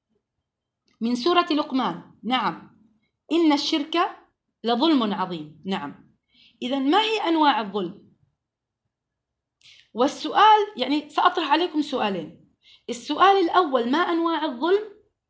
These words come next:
كم قسم الظلم؟ والسؤال الثاني: هل ممكن الحب المشترك اللي ذكرناه للأولاد والشريك، هل ممكن يوقعنا،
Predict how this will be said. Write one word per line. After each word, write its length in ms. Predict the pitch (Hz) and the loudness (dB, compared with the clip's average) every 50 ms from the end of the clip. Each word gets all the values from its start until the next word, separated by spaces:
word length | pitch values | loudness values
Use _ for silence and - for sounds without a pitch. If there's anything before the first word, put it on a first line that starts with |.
| _ _ _ - | _ _ _ 0
كم 200 | - 359 370 359 | 2 4 4 2
قسم 380 | 359 - 349 339 - 339 339 359 392 392 - - - | 0 -2 -4 -4 -2 -2 -4 -4 -6 -10 -8 -4 -2
الظلم؟ 420 | 254 220 202 220 294 349 392 415 427 - - _ _ _ _ _ _ _ _ _ _ _ _ _ _ - | -2 -2 0 0 0 0 0 -2 -4 -10 -18 _ _ _ _ _ _ _ _ _ _ _ _ _ _ -4
والسؤال 720 | 202 233 262 262 - - - 277 254 - 349 381 415 403 415 415 - | 0 0 0 0 -2 -6 -6 -6 0 4 4 6 6 4 2 0 -4
الثاني: 800 | - - 359 381 370 339 302 277 262 269 277 277 - - - - - _ - | -6 -6 -4 -2 -2 0 0 -2 -2 -2 -4 -4 -6 -10 -18 -20 -20 _ -12
هل 380 | - - 302 392 440 403 359 | -4 0 4 4 6 6 4
ممكن 800 | 311 320 370 427 415 359 - - - 254 202 175 170 - - - _ _ _ _ _ _ _ _ _ _ _ _ _ _ _ - | 4 2 0 0 -2 -4 -4 -2 -2 -2 -2 -2 -6 -12 -16 -20 _ _ _ _ _ _ _ _ _ _ _ _ _ _ _ -2
الحب 480 | 233 262 254 - - 415 440 330 262 233 | -2 -2 -2 -2 0 -2 -2 -2 -2 -2
المشترك 600 | 302 285 285 370 - - - 320 302 294 294 - | 0 0 0 0 -2 -4 -4 -4 -4 -4 -4 -6
اللي 120 | 254 247 | -8 -6
ذكرناه 600 | 233 226 269 262 - 269 254 233 262 294 320 302 | -4 -4 -4 -4 -4 -4 -2 -2 0 0 0 0
للأولاد 840 | 269 240 233 226 - - 240 233 226 240 - 285 294 285 254 220 - 202 | -2 -2 -4 -6 -4 -4 -4 -2 -2 0 2 2 4 2 2 0 -4 -6
والشريك، 720 | 220 - - - 240 233 277 311 285 220 - - - _ _ _ _ _ _ _ | -6 -6 -6 -4 -4 -2 -2 -2 -2 -4 -6 -12 -20 _ _ _ _ _ _ _
هل 300 | - - 339 403 392 370 | -2 2 4 4 4 4
ممكن 440 | 370 403 440 440 - - 330 311 285 | 2 0 0 -2 -2 -4 -2 0 2
يوقعنا، 760 | 285 294 285 294 - 359 349 330 330 294 226 165 - - - | 2 2 0 0 -2 -2 0 2 0 0 0 -2 -6 -12 -20